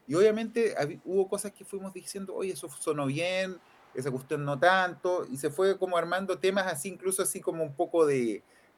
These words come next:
como, como un collage de cuestiones, algu-, en algunos casos inconexas, pero que funcionaban.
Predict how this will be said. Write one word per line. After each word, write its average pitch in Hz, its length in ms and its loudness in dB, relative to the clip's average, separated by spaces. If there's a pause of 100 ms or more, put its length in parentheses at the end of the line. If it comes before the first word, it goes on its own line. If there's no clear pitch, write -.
(220)
como, 123 720 -4 (400)
como 151 180 -4
un 143 100 -6
collage 147 560 4
de 135 240 -4
cuestiones, 160 840 -4 (420)
algu-, 139 500 4
en 135 140 0
algunos 151 320 -2
casos 170 280 0
inconexas, 175 680 0
pero 165 120 -2
que 151 120 -2
funcionaban. 139 720 0